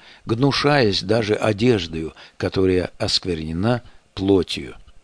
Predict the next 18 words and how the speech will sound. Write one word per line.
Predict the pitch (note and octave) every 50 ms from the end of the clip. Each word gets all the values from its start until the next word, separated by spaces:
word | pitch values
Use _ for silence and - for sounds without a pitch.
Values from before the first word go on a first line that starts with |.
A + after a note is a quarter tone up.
| _ _ _ - - - - - - - - - - -
В | - -
то | - B2+ B2+
время, | B2 C#3+ E3+ F3+ F3 E3 D3+
как | - - B2+ -
вы | D3 C#3+
знаете, | B2 C3 C#3+ C#3+ B2 - A#2 G#2+
одежда | G#2+ G#2+ B2 D#3+ D3 A#2+ - C3 A#2+
часто | - - E3+ D#3+ C3+ - - - - F2 D#2+
жертвовалась | D2+ E2+ G2+ A#2 A2 G2 - G#2 F#2+ G2 G2+ G2 - - - - - - -
на | - F#2+ F#2 E2+
дело | E2 F2 E2 D#2 D#2
Божье. | D2+ E2+ E2 D#2 C#2 C#2+ C#2+ C#2+ - - - - - - - -
Но | - G#2+
если | B2+ D3+ F#3+ G#3 - - - F3+
тот, | D3+ - - D3 B2+ F2 - -
кто | - - - - G#2+ G2
жертвовал | E2+ F2 A2 A2+ G2+ F2 - F#2 F2 E2
одежду, | D#2+ D2+ D2 F#2+ C#3 D#3+ C#3+ A2 E2+ D#2+ - -